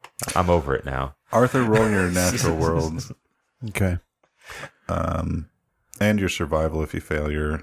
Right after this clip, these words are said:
Speaker 2: natural world.
Speaker 3: There's a hard success on natural world.
Speaker 1: Nice.
Speaker 2: All right. So, yeah, you had been previously paying attention to that, that feeling of the breath, right?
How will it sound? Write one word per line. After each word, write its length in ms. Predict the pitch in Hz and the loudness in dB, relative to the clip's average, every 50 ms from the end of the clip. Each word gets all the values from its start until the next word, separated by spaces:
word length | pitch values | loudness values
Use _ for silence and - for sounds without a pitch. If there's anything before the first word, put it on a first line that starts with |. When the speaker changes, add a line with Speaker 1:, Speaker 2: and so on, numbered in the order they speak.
| - _ | -8 _
Speaker 2:
natural 380 | - 80 73 - - - 90 85 | -6 -6 -6 -6 -8 -8 -6 -4
world. 300 | 82 82 82 82 82 - - _ _ _ _ _ _ _ _ _ - - _ _ _ _ _ _ _ _ - _ _ _ _ _ - - - _ _ _ _ _ - | -2 -2 -4 -4 -6 -10 -18 _ _ _ _ _ _ _ _ _ -20 -20 _ _ _ _ _ _ _ _ -20 _ _ _ _ _ -16 -16 -16 _ _ _ _ _ -4
Speaker 3:
There's 200 | 110 98 92 95 | -2 -2 0 2
a 120 | 95 92 | 2 2
hard 320 | 85 107 104 101 98 98 - | 4 4 4 2 2 -2 -4
success 560 | - 113 - - - 117 107 101 - - - | -6 -6 -4 -2 2 4 4 4 2 2 2
on 180 | 104 101 101 | 2 2 2
natural 460 | 101 107 107 104 - - - 98 92 92 | 2 2 2 2 0 -2 -2 -2 0 2
world. 680 | 101 113 110 110 107 101 98 95 90 87 98 87 78 | 2 4 4 4 4 4 4 2 2 0 -4 -8 -2
Speaker 1:
Nice. 240 | 73 71 67 64 - | 0 0 0 2 2
Speaker 2:
All 80 | 95 90 | 2 2
right. 220 | 80 80 - - - _ - | 2 0 -2 -4 -8 _ -8
So, 120 | - - 127 | 2 4 4
yeah, 140 | 120 110 104 | 6 6 4
you 200 | 101 98 104 101 | 4 4 2 4
had 260 | 110 113 120 113 104 | 4 4 4 4 2
been 280 | 107 101 95 92 90 85 | 0 0 0 0 -2 -4
previously 720 | - - 101 92 87 90 87 - - - 87 85 82 82 | -2 -2 0 2 2 2 0 0 0 0 0 0 0 -2
paying 280 | - - 98 92 87 82 | 0 0 0 0 0 0
attention 440 | 80 - 104 92 87 - - 87 | -2 -2 -2 -4 -4 -4 -6 -6
to 80 | - 87 | -4 -2
that, 380 | 80 82 80 78 80 78 - - | 0 0 0 0 -2 -4 -4 -2
that 260 | 76 73 80 - _ _ _ _ _ | -2 -2 -2 -4 _ _ _ _ _
feeling 460 | _ - - - 98 90 85 82 80 | _ -12 -2 0 0 0 2 0 0
of 140 | 78 76 73 | -2 -2 -4
the 80 | 80 | -6
breath, 580 | 76 73 - 87 82 78 78 76 - - - - | -6 -2 0 2 2 2 0 -2 -8 -14 -14 -4
right? 320 | - 82 80 82 87 - | -2 -2 0 0 -2 -4